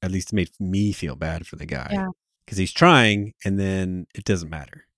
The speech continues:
Speaker 2: It's like the parents all over again, right? Like, you just got all these superheroes just, like, um, at least for the ones that it got affected for, knowing about the V, you can't help but feel a little sorry for them.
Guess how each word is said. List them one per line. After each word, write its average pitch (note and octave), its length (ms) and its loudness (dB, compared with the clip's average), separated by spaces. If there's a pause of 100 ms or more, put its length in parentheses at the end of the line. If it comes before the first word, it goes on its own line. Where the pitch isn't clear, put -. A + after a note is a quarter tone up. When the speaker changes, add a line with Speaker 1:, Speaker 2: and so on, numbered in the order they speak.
(100)
Speaker 2:
It's F#3+ 200 -6
like G#3 160 -2
the F#3+ 60 -10
parents F#3+ 420 -2
all F3 120 0
over F#3 240 -2
again, E3 280 -4
right? D#3+ 300 -6
Like, F3 220 -6
you F3+ 80 -6
just E3+ 200 -8
got E3 340 -2
all E3+ 200 -2
these E3+ 180 -4
superheroes E3 420 -4
just, D#3+ 180 -6
like, E3 140 -4 (320)
um, E3 400 -2
at F3+ 80 -2
least F3+ 180 -2
for E3+ 80 -4
the E3 100 -2
ones E3+ 160 -2
that E3 100 -2
it E3 60 -6
got E3 160 -2
affected F3 420 -6
for, D#3+ 520 -2
knowing E3+ 300 -2
about D#3 220 -2
the D#3+ 80 -6
V, E3+ 400 -2 (640)
you F3+ 120 -4
can't G#3 220 0
help F3+ 220 -2
but F3+ 100 -4
feel E3+ 240 -2
a - 20 -4
little D#3+ 540 0 (140)
sorry E3 380 0
for E3+ 140 -2
them. D#3+ 440 -4